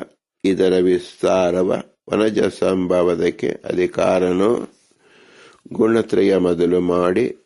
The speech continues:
ದರತತ್ವ ಪರ್ಯಂತೆ ಕ್ಷಣ ಬಿಡದೆ ಎಣಿಪ ಬಹು ಅಂಶಿ ಅಂಶ. ತೃಣ ಜೀವಾದಿ ಬಿಡಿದು ಅಂತರ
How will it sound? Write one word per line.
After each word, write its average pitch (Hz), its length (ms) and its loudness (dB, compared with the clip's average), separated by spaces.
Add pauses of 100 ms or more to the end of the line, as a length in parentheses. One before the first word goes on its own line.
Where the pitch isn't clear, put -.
(1000)
ದರತತ್ವ 107 760 0
ಪರ್ಯಂತೆ 98 840 0
ಕ್ಷಣ 101 560 -2
ಬಿಡದೆ 107 480 2
ಎಣಿಪ 95 440 0 (280)
ಬಹು 92 380 0
ಅಂಶಿ 95 520 -2
ಅಂಶ. - 500 -4 (960)
ತೃಣ 120 340 2
ಜೀವಾದಿ 101 880 2
ಬಿಡಿದು - 720 -2 (120)
ಅಂತರ 101 680 0